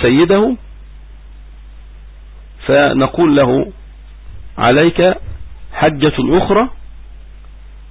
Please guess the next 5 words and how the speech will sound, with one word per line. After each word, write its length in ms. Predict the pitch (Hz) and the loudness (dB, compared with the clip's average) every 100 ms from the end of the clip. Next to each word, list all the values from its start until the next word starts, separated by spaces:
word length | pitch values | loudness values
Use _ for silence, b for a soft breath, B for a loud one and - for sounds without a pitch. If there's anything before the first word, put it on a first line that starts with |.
| - - | -18 -4
آه، 420 | 123 123 120 110 | 2 4 4 2
وجب 360 | 120 156 151 139 | 2 4 4 4
عليك 440 | 120 123 147 - 170 190 - - - - - - - | 4 4 2 2 0 0 -6 -20 -20 -20 -20 -20 -6
أن 160 | 131 135 | -2 -2
تحجها". 520 | 113 - 113 120 113 | -2 -6 -4 -2 -2